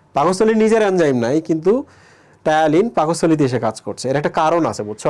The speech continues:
টায়ালিন কিন্তু মুখ গহ্বরের পরিবেশও অ্যাসিডিক, এখানকার পরিবেশও অ্যাসিডিক। তো এখানেও সে কাজ করতে পারে, এখানেও কাজ করতে পারে, কিন্তু বেশিক্ষণ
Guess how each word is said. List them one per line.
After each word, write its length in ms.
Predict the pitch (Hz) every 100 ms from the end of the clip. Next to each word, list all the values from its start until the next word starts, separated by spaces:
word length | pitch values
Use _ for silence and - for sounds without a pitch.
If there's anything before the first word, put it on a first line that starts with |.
| 135
টায়ালিন 300 | 139 151 165 170
কিন্তু 180 | 175 180 156
মুখ 100 | 147 147
গহ্বরের 360 | 156 160 160 156 156
পরিবেশও 340 | 143 143 156
অ্যাসিডিক, 360 | 131 - 147 185 160
এখানকার 280 | 143 139 139 127
পরিবেশও 320 | 120 117 139
অ্যাসিডিক। 320 | 107 95 85 _ _ _ - - - -
তো 80 | 123
এখানেও 240 | 123 165 180
সে 60 | 185 180
কাজ 100 | 180
করতে 160 | 175 170 175
পারে, 120 | 175
এখানেও 200 | 143 156 143
কাজ 100 | 113 -
করতে 160 | 107 101
পারে, 100 | 110
কিন্তু 140 | 156 170
বেশিক্ষণ 340 | 175 220 208